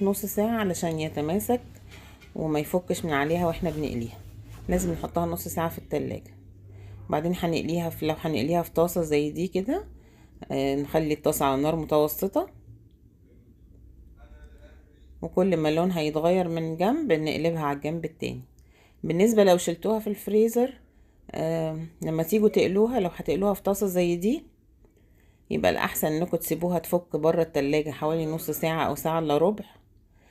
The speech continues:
علشان تستوي كويس من جوه. لكن لو هتقلوها في زيت غويط يبقى مفيش مشكلة، ممكن تجيبوها من الفريزر على الزيت على طول، لأن كده الحرارة هتبقى جاية لها من كل الجوانب.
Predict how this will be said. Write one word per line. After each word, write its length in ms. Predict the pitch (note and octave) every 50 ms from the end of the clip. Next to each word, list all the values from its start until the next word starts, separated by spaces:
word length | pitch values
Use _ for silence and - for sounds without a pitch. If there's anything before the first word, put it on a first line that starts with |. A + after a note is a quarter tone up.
| - - _ _ - -
علشان 340 | - C#3 D3+ - E3 D#3 D3+
تستوي 320 | - - - - E3 E3
كويس 400 | E3 - E3 D#3+ E3 E3+ E3 -
من 180 | E3+ D3+ D3 C#3
جوه. 300 | C#3 C3 A#2+ B2+ C3+ C3+
لكن 240 | D3 C#3+ - D#3+ D#3
لو 100 | D#3+ D#3 D3
هتقلوها 480 | - - - C#3+ C#3+ E3 F3+ F#3 F#3 E3+
في 100 | E3+ -
زيت 220 | - F3 F3 -
غويط 360 | D#3+ D#3 D#3 D#3+ F#3 A#3+ D#4+ - - _ - - - _ _ _ _ _ _ - _ -
يبقى 160 | - - C#3+
مفيش 240 | D3+ - F3 - F3
مشكلة، 320 | D#3 D#3 - - D#3 D3+
ممكن 260 | D3+ D#3 E3+ - F3+
تجيبوها 320 | D#3+ C#3+ C#3 D3 D3+ E3+ E3
من 80 | D#3+
الفريزر 480 | D#3+ D#3+ - - E3 G3+ G#3+ A3 G#3+ G3+
على 160 | F3 E3 D#3
الزيت 280 | D3+ D3+ - E3+ E3 -
على 220 | D#3 D3 D3 D3
طول، 320 | D3 - C#3 A#2+ A2 - - - _ _ - - - - - - - - - - - - - - - _ _ - - - - - - - - - - - - - - - - - - - - - _ _ _ _ _ - - -
لأن 260 | - - D3+ D#3 D#3
كده 180 | D#3 F3+ F3+ D#3+
الحرارة 720 | D#3 D#3 D3+ E2+ F2 G2+ C#3 C#3 - - C#3+ E3+ G3+ G#3
هتبقى 340 | G3+ G3 - - C3 B2+ C3+
جاية 180 | D3 D3+ E3
لها 120 | F3 F3+ F3
من 140 | D3+ D3+ D3
كل 240 | - E3 E3+ E3
الجوانب. 400 | D#3+ C#3 - B2 A#2+ A#2 A2 A#2